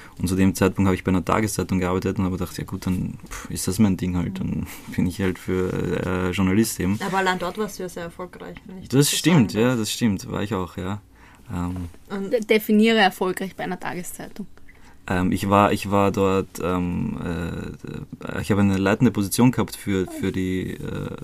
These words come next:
Speaker 1: tatsächlich auch für die Stars sozusagen und hätte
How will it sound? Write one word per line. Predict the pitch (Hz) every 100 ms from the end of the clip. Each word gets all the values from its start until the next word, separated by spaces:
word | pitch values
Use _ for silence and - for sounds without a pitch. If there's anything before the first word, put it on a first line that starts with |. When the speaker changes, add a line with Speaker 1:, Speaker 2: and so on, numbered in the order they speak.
| -
Speaker 1:
tatsächlich | - 104 104
auch | 98
für | -
die | 92 92
Stars | - - 92 117 -
sozusagen | 107 104 107 123 143 - - - - - - - - - - -
und | 104 92 - - -
hätte | - 107 -